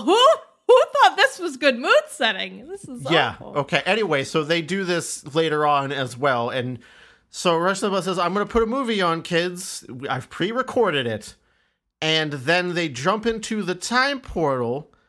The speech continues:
Speaker 2: and Rush Revere's cell phone is the video camera that is live streaming through fucking time and space.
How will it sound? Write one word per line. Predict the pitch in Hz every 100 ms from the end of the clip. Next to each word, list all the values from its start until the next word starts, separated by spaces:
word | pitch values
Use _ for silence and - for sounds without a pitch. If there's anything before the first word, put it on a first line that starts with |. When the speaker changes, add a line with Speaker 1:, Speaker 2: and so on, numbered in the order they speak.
| _ _ _ _ _ _
Speaker 2:
and | 160 156 156 147 - - _ _
Rush | 147 160 160 -
Revere's | 185 170 208 202 -
cell | - 294 320 427
phone | - 294 269 269
is | 254 226 202
the | 240
video | 196 262 269 254 240
camera | - 226 220 202 196
that | 170 180
is | 170 160
live | 143 165 190 208
streaming | - - 220 226 208 202
through | - 277 131
fucking | - - - 208 226 226 220 226
time | - 175 190 190 190
and | -
space. | - - - -